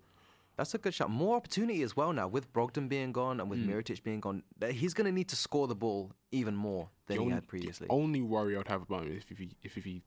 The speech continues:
Speaker 2: just gets a bit tired 'cause he was at the World Cup. Um, not
Speaker 1: He's a
Speaker 2: even him,
Speaker 1: machine, man.
Speaker 2: him, Middleton, Brook Lopez, a cl-, couple of the guys went to the World Cup, so they could fatigue a bit earlier on. Bit
Speaker 1: That's a
Speaker 2: later on,
Speaker 1: very
Speaker 2: rather.
Speaker 1: good point. They do have a very international team.
Speaker 2: Yeah.
Speaker 1: And a team that played a lot of basketball over the summer.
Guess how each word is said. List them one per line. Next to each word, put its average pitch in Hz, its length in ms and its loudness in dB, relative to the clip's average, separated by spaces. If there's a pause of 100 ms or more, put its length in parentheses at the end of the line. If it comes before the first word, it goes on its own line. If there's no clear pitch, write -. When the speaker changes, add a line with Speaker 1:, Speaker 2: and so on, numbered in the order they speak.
(140)
Speaker 2:
just - 140 -8
gets - 180 -4
a - 40 -12
bit - 120 -6
tired 87 400 0
'cause 92 180 -2
he 95 100 -2
was 90 120 -4
at 85 120 -4
the - 60 -4
World 87 180 -2
Cup. - 220 0 (540)
Um, 90 560 -2
not 127 120 2
Speaker 1:
He's 190 120 2
a 165 40 4
Speaker 2:
even - 20 4
him, 107 100 0
Speaker 1:
machine, 110 320 0
man. 90 120 0
Speaker 2:
him, 110 480 2
Middleton, 104 640 -2
Brook - 240 -8
Lopez, 98 540 -2
a - 20 -12 (280)
cl-, 120 160 0 (140)
couple 120 240 -2
of 107 60 -2
the 104 60 0
guys 101 520 -2
went 90 140 -4
to - 60 -8
the 95 40 -2
World 92 180 0
Cup, 87 200 -4
so 90 240 -4 (240)
they 110 120 0
could - 280 0
fatigue 135 460 0
a - 20 -2
bit - 140 -2
earlier 123 260 0
on. 127 240 -2 (320)
Bit 120 80 6
Speaker 1:
That's 185 140 6
a - 20 6
Speaker 2:
later 240 120 4
on, - 60 2
Speaker 1:
very 180 120 6
Speaker 2:
rather. 170 160 2
Speaker 1:
good 120 60 -2
point. 156 160 2
They 113 60 2
do 170 100 2
have 165 100 2
a 135 80 2
very 131 280 2
international 117 420 -4
team. 104 280 -6 (100)
Speaker 2:
Yeah. 92 300 -2
Speaker 1:
And 123 100 -2
a 123 40 0
team 165 140 0
that 143 80 -2
played 139 220 -4
a 113 60 -2
lot 117 180 2
of 101 120 -6
basketball 104 460 -2
over 98 120 -8
the 90 80 -8
summer. 87 320 -6